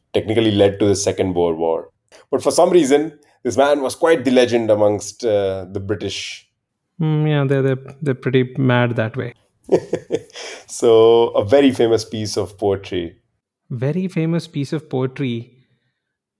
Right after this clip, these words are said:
Speaker 2: I would know this piece of poetry, I'm guessing, right? Or at least you think I know this piece of poetry.
Speaker 1: I would be surprised if you can't quote at least two lines from this poem.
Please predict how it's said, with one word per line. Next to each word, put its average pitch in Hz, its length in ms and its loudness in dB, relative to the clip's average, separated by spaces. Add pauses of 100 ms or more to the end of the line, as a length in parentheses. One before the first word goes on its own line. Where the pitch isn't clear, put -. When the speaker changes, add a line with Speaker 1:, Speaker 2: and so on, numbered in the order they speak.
(140)
Speaker 2:
I 160 160 0
would 190 140 2
know 185 220 2
this 175 160 2
piece 139 200 -2
of 143 120 -4
poetry, 131 340 -2
I'm 123 100 -2
guessing, 120 340 -10
right? 139 300 -6 (200)
Or 131 200 -6
at 131 160 -8
least 127 240 -6
you 131 80 -4
think 139 280 -6
I 127 80 -4
know 120 160 -6
this 120 160 -10
piece 120 180 -12
of 120 120 -14
poetry. 120 420 -14 (960)
Speaker 1:
I 131 100 4
would 170 200 4
be 185 100 -2
surprised 135 580 4
if 135 180 -4
you 135 120 -2
can't 127 460 2 (120)
quote 123 320 2 (240)
at 110 320 -4
least 110 380 -8
two 95 120 -4
lines 80 320 -2
from 85 180 -10
this - 120 -16
poem. - 320 -16